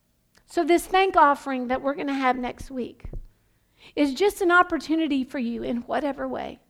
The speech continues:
to say, God has been good, so good to me. And even though I've been through some ups and downs, I have seen God's goodness play out in my life over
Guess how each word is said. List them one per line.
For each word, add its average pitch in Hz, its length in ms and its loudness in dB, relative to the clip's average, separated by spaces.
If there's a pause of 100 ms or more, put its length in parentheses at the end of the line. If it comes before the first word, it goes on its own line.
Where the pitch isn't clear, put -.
(520)
to 247 140 -12
say, 254 160 0
God 247 340 0
has 233 220 -6
been 240 320 -2
good, 220 420 -6 (400)
so 269 300 -2
good 233 300 -4
to 254 120 -10
me. 240 360 -8 (680)
And 262 140 0
even 277 280 4
though 294 100 6
I've 269 180 4
been 269 180 4
through 277 140 -4
some 269 220 -6
ups 262 280 -2
and 262 120 -2
downs, 262 340 -4
I 294 160 0
have 247 220 -2
seen 330 580 0 (340)
God's 269 300 0
goodness 240 520 -4
play 247 300 -2
out 277 360 0
in 247 120 -2
my 220 140 -2
life 214 340 -4
over 285 460 -2